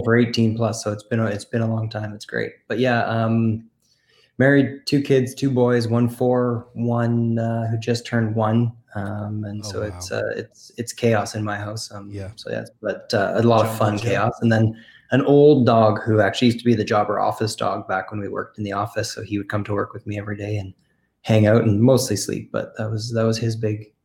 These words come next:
Speaker 1: big to do every day.
Speaker 2: Nice.
Speaker 1: Mm-hmm.
Speaker 2: So, um,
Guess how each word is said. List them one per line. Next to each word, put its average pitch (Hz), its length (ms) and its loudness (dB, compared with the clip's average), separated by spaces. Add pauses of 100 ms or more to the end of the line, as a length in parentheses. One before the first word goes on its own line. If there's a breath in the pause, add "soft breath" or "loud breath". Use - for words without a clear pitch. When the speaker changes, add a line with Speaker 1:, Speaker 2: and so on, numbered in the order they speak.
Speaker 1:
big 113 200 0
to 107 80 -4
do 110 280 -2 (200)
every 107 160 -6
day. 110 240 -6 (140)
Speaker 2:
Nice. 120 420 -18 (640)
Speaker 1:
Mm-hmm. 117 40 0
Speaker 2:
So, 131 440 4 (120)
um, 123 400 -4